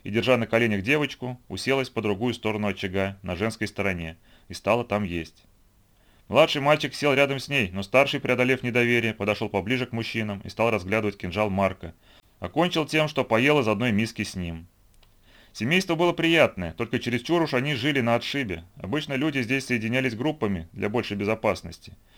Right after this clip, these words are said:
И опять это показалось Марку странным. На следующее утро подозрения его подтвердились окончательно. В то утро Гверн решил побриться. Как и многие его соплеменники, он ходил более или менее бритым,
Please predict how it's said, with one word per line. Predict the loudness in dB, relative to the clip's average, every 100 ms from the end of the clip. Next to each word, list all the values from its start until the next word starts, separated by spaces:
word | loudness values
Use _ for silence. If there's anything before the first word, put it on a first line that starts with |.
| -20 -10
И | -6
опять | 2 4 4
это | 0
показалось | -2 2 4 4 4 2
Марку | 0 0 -8
странным. | -2 0 0 -4 -14 -20 _ _ _ _ _ -20 -10
На | -6
следующее | 0 0 2 2
утро | 2 0
подозрения | 2 2 4 2 4
его | 0
подтвердились | 0 -2 -2 0 0 0
окончательно. | -2 -2 0 -2 -2 -6 -8 -12 -20 _ -20
В | 0
то | 4 4
утро | 2 0
Гверн | -4 2 2 2
решил | -4 -4 0
побриться. | 0 0 -4 -6 -14 -16 -20 _ -20 -12 -2
Как | 0
и | 2
многие | 0 2
его | 4 2
соплеменники, | 0 -2 0 0 0 -2
он | -2 0
ходил | 0 0 -2
более | 0 2 0
или | 0 -2
менее | 0 -2
бритым, | -2 -4 -4 -8